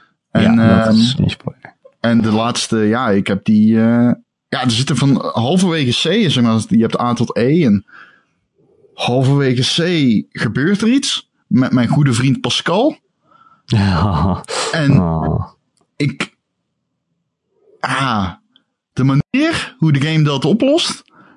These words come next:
Speaker 1: en opeens wordt hij heel badass en dan keert hij in iets wat zijn pacifistische aard niet toe zou moeten laten.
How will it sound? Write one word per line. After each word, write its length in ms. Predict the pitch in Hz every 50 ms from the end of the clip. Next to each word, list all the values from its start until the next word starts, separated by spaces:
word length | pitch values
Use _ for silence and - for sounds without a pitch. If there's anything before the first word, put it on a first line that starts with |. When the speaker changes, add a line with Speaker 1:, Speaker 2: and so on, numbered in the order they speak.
| _ _ _
Speaker 1:
en 680 | - 139 147 143 143 143 147 147 143 139 131 127 - _ _ _ _ _ _ _ _ _
opeens 320 | - 117 165 160 185 -
wordt 160 | 190 160 -
hij 80 | 160 156
heel 160 | 185 180 139
badass 840 | 110 143 156 165 151 135 135 151 202 240 240 - - - - _ _ _ _ _
en 160 | - 147 147
dan 380 | 139 135 135 131 123 117 - _ _ _ _ _ _ _ _ _ _ _ - - _
keert 420 | _ - 240 262 277 262 - - -
hij 340 | 262 269 294 302 339 330 _ _ _ _ _ _ _ _ _ _ _
in 200 | _ 160 170 165
iets 460 | 156 151 156 143 - - - - - _
wat 220 | _ - 143 151 147
zijn 340 | - 170 143 127 - - _
pacifistische 800 | - - - 156 143 - 202 - - - 151 - 170 - -
aard 400 | - 151 185 185 170 - - -
niet 220 | 147 143 _ - -
toe 80 | - _ -
zou 160 | 247 254 254
moeten 220 | 247 269 269 269
laten. 500 | 262 269 269 277 269 294 302 311 302 _